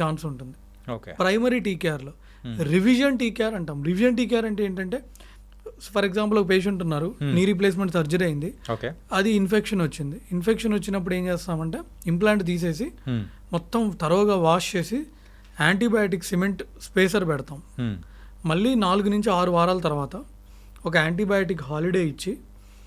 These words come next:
Speaker 1: ఈఎస్ఆర్, సిఆర్పి కంట్రోల్‌లో ఉన్నాయో లేదా చూసుకొని,
Speaker 2: Hmm.
Speaker 1: అప్పుడు ఈ సెకండ్ స్టేజ్ చేస్తాం.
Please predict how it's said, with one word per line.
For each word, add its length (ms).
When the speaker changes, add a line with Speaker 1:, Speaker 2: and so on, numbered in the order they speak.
Speaker 1:
ఈఎస్ఆర్, 420
సిఆర్పి 360
కంట్రోల్‌లో 500
ఉన్నాయో 220
లేదా 260
చూసుకొని, 460
Speaker 2:
Hmm. 120
Speaker 1:
అప్పుడు 220
ఈ 60
సెకండ్ 360
స్టేజ్ 360
చేస్తాం. 380